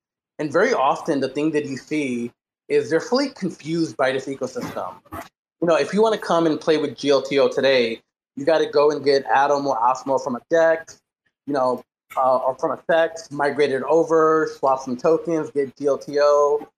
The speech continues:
And then if you're on Juno, you have to get a little bit of Juno to pay for gas fee. All that is extremely confusing for the end user, you know, and I'm sure in the future people will build software to make this better,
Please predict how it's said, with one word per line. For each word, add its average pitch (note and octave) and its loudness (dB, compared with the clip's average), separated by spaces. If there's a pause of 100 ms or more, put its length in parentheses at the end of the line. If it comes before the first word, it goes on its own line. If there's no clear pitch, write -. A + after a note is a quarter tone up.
(260)
And C#3+ -6
then D3+ 0
if C#3 -6
you're F3 -2
on D3 -2
Juno, D#3 0
you - -10
have D3 -4
to D#3 -4
get D#3 0
a - 0
little D3+ 0
bit D3 2
of C#3+ -10
Juno D3 -4
to - -14
pay D#3 -10
for C#3+ -8
gas B2+ -2
fee. A#2 -12 (540)
All C#4 2
that C4 2
is G3 -2
extremely F#3+ -4 (180)
confusing C3 -8 (480)
for D3 0
the C#3+ -6
end C3 -8
user, A#2 -8 (460)
you C#3+ -2
know, D3 0
and D#3 0
I'm D#3+ 0
sure A#3 0
in A3+ 0
the F#3+ -2
future F3 -4
people E3 -2
will C#3 -2
build C3+ -2
software A#2 -2
to - -12
make B2+ -10
this - -20 (100)
better, C3+ -2